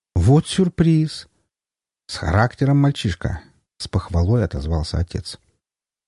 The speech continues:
«Толк из него выйдет», — прибавила бабушка. «Учись, сын, чтоб тобой не помыкали в жизни». «Сын»,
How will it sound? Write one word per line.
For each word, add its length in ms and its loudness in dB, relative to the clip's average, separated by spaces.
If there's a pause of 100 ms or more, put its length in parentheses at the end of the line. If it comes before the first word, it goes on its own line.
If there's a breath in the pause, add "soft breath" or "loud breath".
«Толк 360 2
из 120 0
него 240 2
выйдет», — 600 0 (180)
прибавила 500 -2
бабушка. 540 -8 (840)
«Учись, 460 0
сын, 340 -2 (140)
чтоб 260 -4
тобой 280 2
не 100 4
помыкали 480 0
в 60 -2
жизни». 440 -2 (1160)
«Сын», 560 0